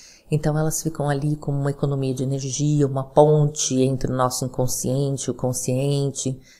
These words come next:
são muito importantes. E depois disso temos as ondas beta, que são ondas que estão mais presentes no córtex, que é a parte mais externa, vamos dizer assim, do cérebro,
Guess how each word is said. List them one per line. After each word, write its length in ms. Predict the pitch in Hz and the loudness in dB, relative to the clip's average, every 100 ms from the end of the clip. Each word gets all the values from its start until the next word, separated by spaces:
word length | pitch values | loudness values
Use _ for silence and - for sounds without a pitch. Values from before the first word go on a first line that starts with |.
| - | -6
são 140 | - | 2
muito 200 | 156 175 | 2 4
importantes. 840 | 196 190 190 156 147 139 - - - _ _ - - - - | 2 2 4 6 6 4 -4 -6 -8 _ _ -20 -20 -20 -8
E 40 | - | 2
depois 320 | 262 254 240 | 2 2 0
disso 240 | 233 226 | -2 -2
temos 260 | - 208 196 | 0 2 2
as 160 | 190 190 | 0 2
ondas 420 | 175 175 196 196 | 2 4 2 2
beta, 640 | 160 170 170 - 233 254 - - - - | 6 8 8 6 4 4 -4 -20 -20 -6
que 80 | 220 | -4
são 240 | - 208 | 0 2
ondas 460 | 202 208 202 202 - | 4 6 4 2 -2
que 80 | 196 | -4
estão 200 | - 175 | -2 0
mais 200 | 185 - | 0 2
presentes 500 | 170 170 165 160 165 | 2 4 2 0 0
no 100 | 170 | 0
córtex, 680 | - - 160 - 120 - | 0 2 2 2 -4 -4
que 100 | - | -4
é 20 | 120 | -4
a 40 | |
parte 360 | - 131 131 139 | 0 0 0 0
mais 440 | 127 139 131 - | 2 2 0 -4
externa, 600 | - - - 151 143 139 | -2 2 6 8 8 4
vamos 240 | - - 131 | -2 -4 -6
dizer 160 | - | -6
assim, 280 | 127 - 131 | -6 -4 -4
do 120 | 131 | -4
cérebro, 640 | 131 - 175 185 147 139 | -4 -2 0 0 0 0